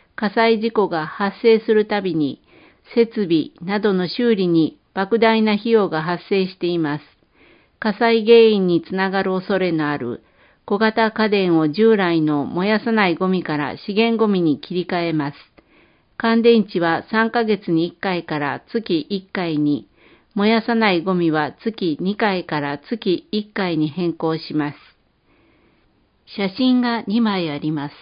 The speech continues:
一、リサイクルのための選別はすべて手作業でしている様子。二、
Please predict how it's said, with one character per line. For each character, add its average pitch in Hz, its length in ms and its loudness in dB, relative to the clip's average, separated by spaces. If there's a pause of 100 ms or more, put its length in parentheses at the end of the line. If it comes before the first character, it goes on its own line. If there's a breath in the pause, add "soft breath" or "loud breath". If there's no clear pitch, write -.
(440)
一、 175 560 -4 (580 soft breath)
リ 196 180 -2
サ 254 140 2
イ 247 80 0
ク 208 140 0
ル 202 80 0
の 170 160 0
た 190 160 -4
め 190 100 -2
の 165 160 -2
選 190 300 -4
別 175 280 -6
は 160 240 -6 (120)
す 226 100 -4
べ 214 140 2
て 175 200 -4
手 175 140 -8
作 233 220 -2
業 180 200 -2
で 147 180 -4
し - 120 -18
て - 80 -4
い 170 160 0
る 160 140 -2
様 151 220 -4
子。 151 420 -8 (840 soft breath)
二、 190 360 -2